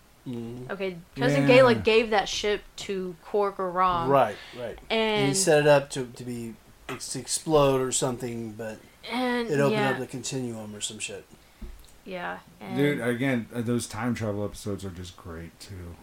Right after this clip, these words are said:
Speaker 3: Like, um, of course, the biggest, uh, time travel one was First Contact. That was fucking
Speaker 1: Oh, I
Speaker 3: cool.
Speaker 1: love First
Speaker 2: Yeah.
Speaker 3: That's,
Speaker 1: Contact.
Speaker 3: that
Speaker 1: Picard and, and what's his name? Shel-, and, uh, what was his name again?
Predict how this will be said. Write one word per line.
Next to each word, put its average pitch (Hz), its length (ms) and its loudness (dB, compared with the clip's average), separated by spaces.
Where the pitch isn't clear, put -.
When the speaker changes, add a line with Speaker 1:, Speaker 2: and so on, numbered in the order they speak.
Speaker 3:
Like, 98 300 -10
um, 95 580 -6
of - 100 -14
course, 147 300 2
the 127 180 -2
biggest, 127 560 -2
uh, 113 300 -4
time 113 240 -4
travel 104 240 -4
one 101 200 -2
was 101 140 -4
First 95 260 -8
Contact. 90 540 -14
That 92 160 -10
was 87 120 -12
fucking 87 300 -14
Speaker 1:
Oh, 131 100 -4
I 127 120 0
Speaker 3:
cool. 113 60 -6
Speaker 1:
love 107 260 -8
First 104 180 -10
Speaker 2:
Yeah. 113 120 0
Speaker 3:
That's, 175 220 2
Speaker 1:
Contact. - 560 -4
Speaker 3:
that 151 140 4
Speaker 1:
Picard 208 480 10
and, 160 360 -2
and 139 280 -4
what's 147 220 -2
his 131 140 -10
name? 110 220 -12
Shel-, 117 240 -10
and, 113 300 -16
uh, 98 220 -16
what 240 100 -16
was 196 80 -14
his 139 100 -10
name 208 160 -10
again? 82 260 -16